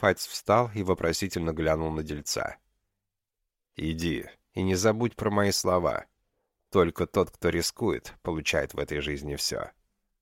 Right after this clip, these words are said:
Файтса не покидало ощущение, что бес следит за ним даже после того, как дверь кабинета закрылась у музыканта за спиной. Спускаясь по лестнице, он увидел Пака, который сидел у бара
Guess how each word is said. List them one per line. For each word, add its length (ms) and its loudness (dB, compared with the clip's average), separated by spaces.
Файтса 480 2
не 100 -2
покидало 520 2
ощущение, 840 -2
что 240 -4
бес 280 0
следит 460 -4
за 220 2
ним 340 -2
даже 320 2
после 380 -2
того, 340 0
как 380 -4
дверь 340 -4
кабинета 600 -4
закрылась 580 -4
у 40 -6
музыканта 580 -6
за 120 -8
спиной. 520 -8
Спускаясь 560 0
по 140 4
лестнице, 640 -2
он 140 0
увидел 360 0
Пака, 520 0
который 360 -2
сидел 380 -2
у 60 -2
бара 420 0